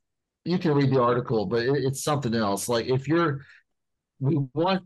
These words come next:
you know, if, if, if people want fans to, like, get more people to co-, pay attention to baseball and read about baseball and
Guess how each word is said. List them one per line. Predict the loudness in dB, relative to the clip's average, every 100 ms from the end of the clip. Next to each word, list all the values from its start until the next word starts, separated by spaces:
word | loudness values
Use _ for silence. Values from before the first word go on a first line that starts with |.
| _
you | -2
know, | 0 0
if, | -4 -2
if, | -2 -2 -4 -6 -6
if | -6
people | -2 0 0
want | 0 0 -2
fans | -2 -2 -2 -4
to, | -2
like, | 0 -2 -2
get | -2 0
more | 0 0
people | 0 0 0
to | 0 -2
co-, | -4 -6 -6 -2
pay | -2
attention | 0 0 0
to | -2
baseball | 0 0 0 0 0 0 -4 _ _ _ _ -4
and | -4 -2
read | 0 0
about | 2 0 2
baseball | 0 0 -2 -2 0 0
and | -2 -4 -6 -10